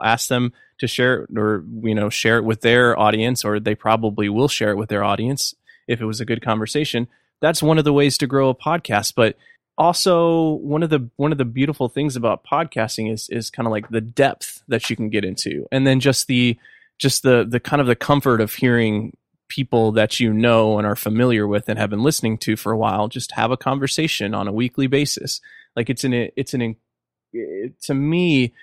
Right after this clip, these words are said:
it provides such, such value, like, such, such comfort that I, I, you know, I just, I, I love it, and I wanna, I wanna keep doing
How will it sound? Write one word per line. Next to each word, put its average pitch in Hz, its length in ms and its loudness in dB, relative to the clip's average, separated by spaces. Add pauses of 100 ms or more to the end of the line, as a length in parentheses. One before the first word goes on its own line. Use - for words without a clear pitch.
(160)
it 120 140 -2
provides 123 460 2
such, - 540 -2 (120)
such - 300 -4
value, 104 420 0
like, 87 160 -4
such, - 760 -2 (480)
such - 280 -4
comfort 117 520 -2 (420)
that 101 520 0 (220)
I, 104 140 2
I, 101 180 2
you 107 200 -2
know, 95 160 -2
I 98 120 -2
just, 107 400 -4
I, 101 160 -2
I 80 240 -2
love 110 240 2
it, 104 80 2
and 101 100 0
I 98 80 0
wanna, 98 240 -2
I 104 120 -4
wanna 104 180 -4
keep - 240 -6
doing 101 400 -4